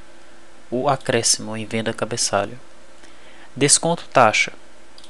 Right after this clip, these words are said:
eu seto a taxa de desconto. Desconto valor, eu seto o desconto aqui, tá? Então é isso.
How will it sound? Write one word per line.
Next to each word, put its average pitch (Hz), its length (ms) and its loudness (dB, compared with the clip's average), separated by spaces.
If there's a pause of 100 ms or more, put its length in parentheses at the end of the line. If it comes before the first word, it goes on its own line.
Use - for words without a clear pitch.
(460)
eu 120 100 2
seto 117 320 6
a 120 60 4
taxa - 300 2
de 123 80 -2
desconto. - 540 -2 (960)
Desconto 151 500 4
valor, 113 380 4 (760)
eu 143 140 -2
seto - 480 2 (460)
o 123 100 -4
desconto 113 480 -2
aqui, 120 240 -8 (1040)
tá? 156 180 4 (1600)
Então 160 140 2
é 180 80 4
isso. - 300 2